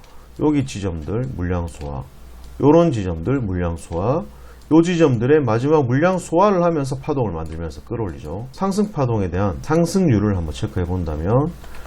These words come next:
요게 박스권이고, 얘들 평단가가 이 정도 돼요. 여기서 평단가에서 어, 상승률이 한 칠십오 프로, 이 차 파동 정도 라인까지 만들었는데,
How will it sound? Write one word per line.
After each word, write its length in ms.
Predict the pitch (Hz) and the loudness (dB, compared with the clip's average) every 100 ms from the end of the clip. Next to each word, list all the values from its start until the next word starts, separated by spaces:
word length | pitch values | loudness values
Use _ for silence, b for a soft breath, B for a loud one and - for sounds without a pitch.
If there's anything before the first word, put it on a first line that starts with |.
| B | B
요게 300 | - 147 170 - | 4 6 6 2
박스권이고, 840 | 135 - - - 85 80 113 117 | -4 -4 -10 -8 -8 -6 -4 -2
얘들 180 | 113 131 | -2 -4
평단가가 600 | 151 160 160 135 90 80 | -2 0 0 0 -4 -6
이 100 | 71 | -8
정도 280 | 76 85 85 | -10 -10 -8
돼요. 420 | 98 78 92 127 - - | -8 -8 -8 -10 -12 -2
여기서 440 | 110 101 80 101 131 - | 2 2 2 0 -2 -6
평단가에서 640 | 107 110 107 85 76 76 113 151 - - - - - - - | -2 0 0 0 -2 0 0 0 -4 -14 -16 -16 -14 -12 -8
어, 60 | - | -4
상승률이 400 | 117 113 120 95 | 0 4 4 4
한 80 | 87 | 4
칠십오 400 | 202 208 175 151 | 4 6 6 6
프로, 220 | 151 113 - - - | 4 -2 -4 -12 -8
이 100 | 101 | -4
차 140 | 131 233 | 2 2
파동 300 | 226 160 107 | 2 0 0
정도 380 | 82 80 104 135 - | -4 -8 -8 -8 -8
라인까지 380 | 87 90 85 78 | -10 -8 -10 -10
만들었는데, 680 | 78 92 101 80 92 107 | -8 -6 -6 -4 -4 -4